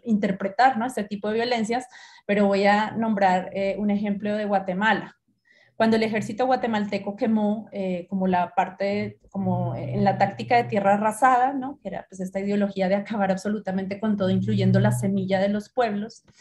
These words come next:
eh, también quemaron los cultivos de maíz de las comunidades indígenas. Y ese acto de violencia a gran escala implicó no solamente la destrucción de su sustento alimentario, por supuesto,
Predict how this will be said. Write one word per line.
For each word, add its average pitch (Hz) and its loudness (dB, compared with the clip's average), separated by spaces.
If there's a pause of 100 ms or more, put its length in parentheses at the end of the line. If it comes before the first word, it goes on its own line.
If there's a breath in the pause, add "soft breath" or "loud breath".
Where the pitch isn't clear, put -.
(440 loud breath)
eh, 202 0
también 214 2
quemaron 226 0
los 196 -4
cultivos 185 -6
de 208 0
maíz 185 0
de 185 -2
las 196 -2
comunidades 190 -2
indígenas. 202 -4
Y 226 -4
ese 208 -2
acto 240 -2
de 247 0
violencia 254 0
a - -4
gran 202 0
escala 220 0
implicó 208 -4
no 202 4
solamente 226 0
la 233 4
destrucción 202 -4
de 208 -4
su 202 -10
sustento 208 -2
alimentario, 190 -2
por 202 -8
supuesto, 233 -6